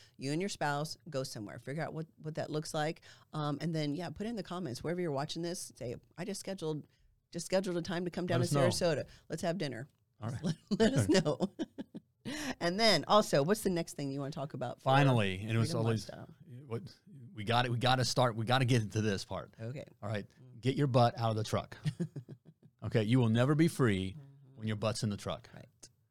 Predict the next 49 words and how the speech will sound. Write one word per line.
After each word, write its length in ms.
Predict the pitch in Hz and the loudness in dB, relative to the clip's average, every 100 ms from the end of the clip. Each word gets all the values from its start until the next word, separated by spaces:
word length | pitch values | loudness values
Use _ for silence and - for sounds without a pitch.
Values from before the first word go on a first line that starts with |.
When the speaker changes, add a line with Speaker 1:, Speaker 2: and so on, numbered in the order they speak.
| _ | _
Speaker 1:
Mm-hmm. 300 | 147 139 - 101 | -20 -20 -8 -6
Speaker 2:
Okay. 100 | 98 | -4
In 80 | |
fact, 200 | 98 104 - - _ | -4 -6 -8 -20 _
that's 180 | 113 120 | -2 0
what, 160 | 123 107 | 0 2
that's 180 | 117 143 | 0 0
what 60 | |
we 80 | 139 | -2
drive, 360 | 127 117 110 117 202 160 | 4 4 2 -4 -14 -4
drive 220 | 107 104 | -4 -2
towards, 340 | 110 104 104 | 0 0 0
you 60 | 104 | -2
know, 60 | |
in 40 | 101 | -2
the 80 | 98 | -2
Success 380 | 98 - 101 | -6 -6 -6
Academy, 480 | 110 107 101 104 101 | -4 -2 -2 -2 -4
and 140 | 98 - | -2 -4
we 60 | |
Speaker 1:
Mm-hmm. 80 | 95 | -6
Speaker 2:
work 120 | 104 | -6
with 100 | 104 | -4
our 80 | 101 | -4
clients, 460 | - 104 104 98 104 | -2 -4 -4 -6 -6
whatever, 280 | 101 104 104 | -4 -4 -6
is, 120 | 95 | -8
is 180 | - 95 | -10 -10
to 60 | |
Speaker 1:
Mm-hmm. 60 | 98 | -2
Speaker 2:
get 220 | 117 113 - _ _ 104 | -2 -2 -10 _ _ -2
your 200 | 127 151 | 4 4
butt 400 | 110 135 98 - _ - | 6 4 4 0 _ -2
out 140 | 113 | -2
of 80 | 104 | -2
the 80 | 104 | -6
truck. 360 | - 101 - - | -6 -6 -8 -16
Speaker 1:
Mm-hmm. 520 | - - - - - - | -20 -20 -20 -20 -20 -10
Speaker 2:
Okay. 40 | 101 | -6
You 80 | 101 | -4
will 100 | 101 | -2
never 220 | 113 131 | -2 -2
be 140 | 131 | -4
free 460 | 143 - 156 107 98 | -6 -2 0 0 -2
as 80 | 98 | -6
long 160 | 107 110 | -4 -2
as 60 | 110 | 0
your 80 | 123 | -2
butt 360 | 107 131 95 | 2 4 2